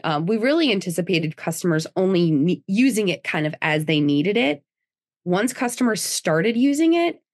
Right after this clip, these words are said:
they really kind of became addicted to those services and it never ended. And so it was actually a really great way to build A R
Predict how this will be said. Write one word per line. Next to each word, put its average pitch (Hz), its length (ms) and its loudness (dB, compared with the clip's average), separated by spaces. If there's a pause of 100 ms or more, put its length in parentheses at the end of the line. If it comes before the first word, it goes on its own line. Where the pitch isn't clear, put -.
(220)
they 180 200 0
really 196 400 0
kind 262 200 -4
of 220 60 -2
became 170 320 -2
addicted 147 420 -4
to 214 140 -2
those 190 260 2
services 220 640 0
and 196 200 -2
it - 100 -2
never 160 460 0
ended. 165 400 0
And 175 200 0
so 160 280 0
it - 80 0
was 185 180 -2
actually 269 420 0
a 240 80 2
really 160 280 0
great 160 260 -4
way 156 160 -2
to 160 140 -10
build 147 320 0
A 151 160 0
R 143 180 -2